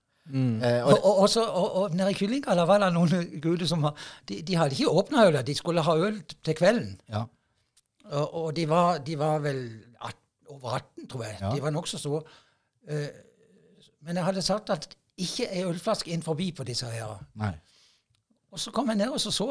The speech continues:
Speaker 3: at der sto en, en bag med, med øl der. Og da stengte jeg.
Speaker 2: Ja.
Speaker 3: Ja, eh,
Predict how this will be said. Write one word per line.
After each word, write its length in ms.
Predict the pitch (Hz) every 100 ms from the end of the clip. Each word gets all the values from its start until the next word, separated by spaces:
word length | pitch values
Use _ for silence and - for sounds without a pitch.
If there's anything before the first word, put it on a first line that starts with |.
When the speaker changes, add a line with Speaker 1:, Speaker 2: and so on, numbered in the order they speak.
| 294
Speaker 3:
at 80 | -
der 80 | 180
sto 200 | 196 277
en, 120 | 240 175 165 143 147
en 140 | 139 135
bag 240 | 127 110
med, 260 | 123 110 117
med 320 | 123 123 127
øl 160 | 127 110
der. 180 | 107 - _ _ _ _ _ _ _ _
Og 100 | 190
da 80 | 330
stengte 380 | - 123 123 -
jeg. 120 | 139 - _ _ 143
Speaker 2:
Ja. 100 | 131 - _ _ _ _ _ _ _
Speaker 3:
Ja, 160 | 160 165 -
eh, 180 | 165